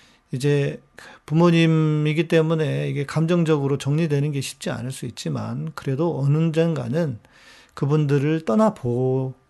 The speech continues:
떠나보내야 된다. 예, 떠나보내는 때가, 아, 오기를 바란다. 제가 그렇게, 예, 말씀을 댓글로 남겨드렸습니다.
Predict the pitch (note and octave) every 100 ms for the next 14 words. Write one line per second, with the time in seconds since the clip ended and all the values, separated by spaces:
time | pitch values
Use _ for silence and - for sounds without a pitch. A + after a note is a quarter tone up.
0 | _ _ - - F#3 F3+ - C3+ C#3+ D3+
1 | C#3 A#2 F#2+ F#2+ G2+ G#2 G#2+ _ _ C#3+
2 | F#2 G2+ A#2 A#2+ A#2 B2+ C3+ C#3 C3 B2+
3 | A#2+ _ _ _ _ _ _ D3 - -
4 | C#3 C#3 C3 C#3 E3 F#3+ G#3+ G#3+ _ _
5 | F3 D#3+ D#3 D3+ C#3+ _ - B2+ - C#3
6 | C#3+ C#3 G#2 C3+ D#3 C#3+ G2+ G#2 A#2 A2+
7 | _ - A#2+ G#2+ B2+ B2 - A#2 A2+ _
8 | _ - C3 A#2 G#2+ A2+ - A2+ A2 G#2+
9 | _ - B2+ - A#2 G2+ A2+ A#2+ G#2 C3+
10 | B2 C3 G#2+ G2+